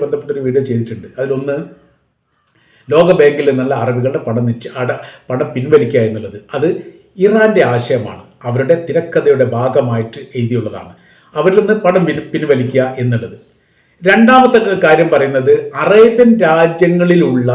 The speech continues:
അമേരിക്കയുടെ സൈനിക കേന്ദ്രങ്ങൾ, സൈനിക മേഖലയും സൈനികരും ഘട്ടം ഘട്ടമായിട്ട് പിൻവലിക്കുക. ഇത് അമേ-, ഇറാൻ്റെ ആശയമാണ്. ആരാണോ ഇസ്രായേലിനെതിരെ യുദ്ധം ചെയ്യുന്നത്, ആ യുദ്ധം ചെയ്യുന്നവരോട് അനുഭാവം പ്രകടിപ്പിക്കുകയും അവർക്ക്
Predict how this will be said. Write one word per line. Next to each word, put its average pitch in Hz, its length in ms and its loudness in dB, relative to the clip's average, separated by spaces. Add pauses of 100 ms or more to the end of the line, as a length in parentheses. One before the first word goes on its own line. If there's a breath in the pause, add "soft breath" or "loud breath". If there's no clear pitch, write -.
(480 loud breath)
അമേരിക്കയുടെ 202 640 4 (120)
സൈനിക 175 440 0 (160)
കേന്ദ്രങ്ങൾ, 131 600 0 (440 loud breath)
സൈനിക 175 360 2 (200)
മേഖലയും 147 600 2 (300)
സൈനികരും 160 600 0 (120)
ഘട്ടം - 320 -4
ഘട്ടമായിട്ട് 117 520 -6
പിൻവലിക്കുക. 117 460 -8 (540 soft breath)
ഇത് 160 120 -2 (320)
അമേ-, 123 320 -2 (360 loud breath)
ഇറാൻ്റെ 143 420 0 (220)
ആശയമാണ്. - 500 -8 (480 soft breath)
ആരാണോ 233 460 4 (100)
ഇസ്രായേലിനെതിരെ 180 640 0
യുദ്ധം 135 220 0 (100)
ചെയ്യുന്നത്, 131 320 -2
ആ - 20 6 (100)
യുദ്ധം 131 300 -4
ചെയ്യുന്നവരോട് 131 500 0 (100)
അനുഭാവം 143 420 2
പ്രകടിപ്പിക്കുകയും 127 680 -4 (400 loud breath)
അവർക്ക് 156 300 0